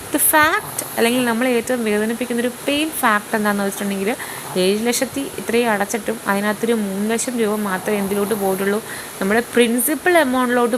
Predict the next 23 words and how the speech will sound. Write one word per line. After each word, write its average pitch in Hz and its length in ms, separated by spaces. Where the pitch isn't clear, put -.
പോയിട്ടുള്ളൂ. 208 440
And 208 180
ബാലൻസ് 240 540
ഇപ്പോഴും 277 320
ഈ 247 40
ഏഴ് 226 160
ലക്ഷത്തിൽ 226 380
തന്നെ 220 240
നിൽക്കുകയാണ്. 196 440
And 202 160
നമ്മൾ 233 300
ഇത്ര - 160
നാൾ 226 160
ആറ്, 208 220
അഞ്ചാറ് 233 340
വർഷം, 226 240
ആറ് 269 160
വർഷം 277 320
നമ്മൾ 247 140
കഷ്ടപ്പെട്ടതിൽ 240 680
നിന്ന് 233 240
നമ്മൾ 208 180
ഏകദേശം 208 380